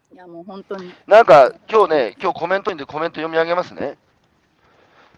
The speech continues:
Speaker 2: えー、
Speaker 1: なんか今、あ、聞こえました。
Speaker 2: 大丈夫？
Speaker 1: はーい。
Speaker 2: 大丈夫だけど。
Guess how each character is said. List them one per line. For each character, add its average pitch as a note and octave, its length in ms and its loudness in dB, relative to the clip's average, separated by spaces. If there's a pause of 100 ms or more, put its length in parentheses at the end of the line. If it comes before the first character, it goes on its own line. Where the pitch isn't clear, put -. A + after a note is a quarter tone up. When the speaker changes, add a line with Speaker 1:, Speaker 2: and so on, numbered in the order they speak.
(1900)
Speaker 2:
え A#2 460 0
ー、 - 240 -16
Speaker 1:
な F#3 80 -10
ん - 20 -16
か F#3 80 -8
今、 - 340 -18 (140)
あ、 A#3+ 60 2 (120)
聞 - 100 -14
こ A#3 80 0
え A3+ 40 0
ま A3 80 -2
し - 80 -12
た。 - 140 -2 (1300)
Speaker 2:
大 D3 160 6
丈 A#2+ 80 -12
夫？ G#2+ 40 -14
Speaker 1:
は F#2+ 40 -18
ー - 880 -2
い。 - 20 -4
Speaker 2:
大 - 20 -4
丈 F3+ 120 0
夫 C#3 40 -2
だ C3 100 0
け A2 100 -4
ど。 F#2+ 240 -4